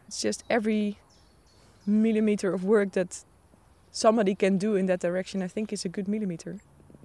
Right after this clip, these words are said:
I felt such an urgency with the climate crisis, the social inequality. I saw the millions of climate migrants coming. I see them still coming. But I needed to channel that energy. I mean, you can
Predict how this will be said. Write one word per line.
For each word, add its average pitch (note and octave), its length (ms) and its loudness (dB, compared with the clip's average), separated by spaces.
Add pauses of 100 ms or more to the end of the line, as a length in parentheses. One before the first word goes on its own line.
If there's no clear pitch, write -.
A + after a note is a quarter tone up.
(880)
I G#3 100 -2
felt G3+ 200 -2
such - 280 -4
an G3+ 120 -6
urgency E3+ 800 -4
with E3+ 140 -8
the F3 80 -10
climate G3 600 -4
crisis, F3+ 840 -2
the E3+ 100 -10
social - 340 -4
inequality. G3+ 840 -2
I - 80 -2
saw F#3+ 180 -6
the F#3+ 80 -4
millions A3+ 600 -2
of G3 120 -6
climate G3+ 600 -2
migrants F#3+ 680 -6
coming. G#3 460 -4 (260)
I G3+ 60 -6
see A3 180 -4
them F#3 120 -4
still D#4 260 -8
coming. F3+ 400 -2 (1000)
But F#3+ 120 -2
I G3+ 80 0
needed A3+ 280 2
to G3+ 80 -8
channel C4 360 -2
that G3 160 -2
energy. E3+ 600 -4 (100)
I - 60 -6
mean, G3+ 320 0
you G#3+ 120 -4
can G3 540 -2